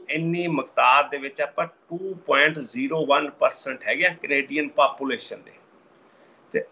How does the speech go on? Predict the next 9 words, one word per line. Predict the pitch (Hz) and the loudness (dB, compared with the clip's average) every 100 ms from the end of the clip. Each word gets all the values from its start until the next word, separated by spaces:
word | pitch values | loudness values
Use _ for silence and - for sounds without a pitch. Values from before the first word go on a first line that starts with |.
| - | -2
ਉਹਦੇ | 180 202 190 | 2 4 6
ਨਾਲ | 139 151 - - | 6 6 4 0
ਆਪਣੇ | 151 - 170 196 | -6 -4 -4 -4
ਤੇਈ | - - 170 175 180 | -6 -4 -4 -4 -8
ਦੇ | 175 175 | -6 -8
ਕਰੀਬ | 170 143 143 160 - - 147 | -6 -6 -4 -6 -8 -6 -2
ਆਪਣੇ | 147 156 196 | 0 2 2
ਮੈਂਬਰ | 120 127 143 151 165 | 2 4 4 6 6
ਪਾਰਲੀਮੈਂਟ | 165 - 143 143 147 151 139 131 | 4 2 2 2 -2 -10 -10 -10